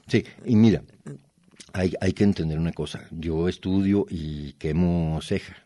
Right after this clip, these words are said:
Hay mucho más. Y cuando digo mucho más, es que si le escarbas en la historia de este último año y medio, han pasado cosas terribles.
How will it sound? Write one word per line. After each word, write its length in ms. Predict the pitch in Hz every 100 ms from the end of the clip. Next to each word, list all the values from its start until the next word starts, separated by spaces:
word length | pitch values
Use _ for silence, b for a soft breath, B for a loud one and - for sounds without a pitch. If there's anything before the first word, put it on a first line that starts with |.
| _ _ b b b b _ -
Hay 200 | 113 120
mucho 420 | 156 104 85 -
más. 380 | 85 85 - - _ _ _ _
Y 100 | 120
cuando 240 | - 82 82
digo 180 | 101
mucho 280 | 151 123 -
más, 260 | 73 85 - B B B
es 140 | 92
que 100 | -
si 140 | 87 82
le 100 | 73
escarbas 560 | - - 87 67 58 -
en 320 | 92 78 73
la 100 | 71
historia 680 | 73 - - 107 110 104 80
de 240 | 69 73
este 220 | 71 - 78
último 440 | 73 - 71 69
año 160 | 73 76
y 40 |
medio, 360 | 78 73 80 113 B B
han 120 | - 82
pasado 340 | 92 87 85
cosas 320 | - 73 80
terribles. 580 | - 71 69 - - -